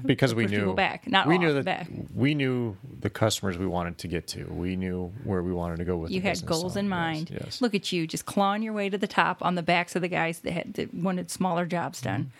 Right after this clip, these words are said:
Speaker 1: Mm-hmm. Wow.
Speaker 2: I didn't even know.
Speaker 1: Mm-hmm.
Speaker 2: Disgusted.
Speaker 1: Yeah. Have to do what you gotta do.
Speaker 2: Uh-huh.
Speaker 1: Gotta make the money.
Speaker 2: Well,
Speaker 1: <laughs>
Speaker 2: at least it's an honest answer there, even if
Speaker 1: Yeah.
Speaker 2: it's not the most
Speaker 1: Yeah.
Speaker 2: politically correct one.
Speaker 1: Yeah.
Speaker 2: It is what you actually did. So,
Speaker 1: Yeah.
Speaker 2: and
Speaker 1: It
Speaker 2: that's
Speaker 1: is.
Speaker 2: what we're
Speaker 1: Sometimes
Speaker 2: here for.
Speaker 1: it did. You know, sometimes we would,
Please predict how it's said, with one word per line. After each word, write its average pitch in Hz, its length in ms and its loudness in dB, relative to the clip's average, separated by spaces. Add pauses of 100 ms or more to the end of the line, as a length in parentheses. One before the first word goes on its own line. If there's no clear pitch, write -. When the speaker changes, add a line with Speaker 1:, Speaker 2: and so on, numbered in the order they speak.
Speaker 1:
Mm-hmm. 92 120 -2
Wow. - 40 -2
Speaker 2:
I 190 140 4
didn't 185 220 0
even 165 220 -2
know. 165 320 -4 (160)
Speaker 1:
Mm-hmm. - 20 -14 (100)
Speaker 2:
Disgusted. 104 840 -10 (280)
Speaker 1:
Yeah. 95 80 -6 (440)
Have - 120 -10
to - 80 -6
do 85 120 -4
what - 140 -8
you - 60 -10
gotta 85 140 -6
do. 101 200 -4 (240)
Speaker 2:
Uh-huh. 175 520 -2
Speaker 1:
Gotta 85 220 -6
make 92 140 -2
the 92 80 -4
money. 120 240 -2
Speaker 2:
Well, 196 440 4
Speaker 1:
<laughs> - 60 -2
Speaker 2:
at 220 140 2
least 262 220 2
it's 247 120 0
an 214 80 4
honest 180 380 -2
answer 165 320 0
there, 156 180 0
even 175 260 -2
if 180 80 -2
Speaker 1:
Yeah. - 60 -4
Speaker 2:
it's - 140 -4
not 175 200 0
the 180 60 0
most 175 260 -2
Speaker 1:
Yeah. - 40 -6
Speaker 2:
politically 185 400 0
correct - 320 -4
one. - 220 -2
Speaker 1:
Yeah. 196 120 4
Speaker 2:
It 185 80 4
is 175 120 0
what 202 120 2
you 175 140 0
actually 165 300 -4
did. - 280 -8
So, - 140 0
Speaker 1:
Yeah. - 260 -2
Speaker 2:
and 175 160 2
Speaker 1:
It 160 100 4
Speaker 2:
that's 101 260 2
Speaker 1:
is. 165 60 -6
Speaker 2:
what 180 140 0
we're 185 60 2
Speaker 1:
Sometimes 123 460 2
Speaker 2:
here 120 100 -4
for. 98 60 0
Speaker 1:
it 92 100 2
did. 98 120 -6
You 98 100 0
know, 92 80 0
sometimes 104 420 0
we 101 120 2
would, 95 140 -4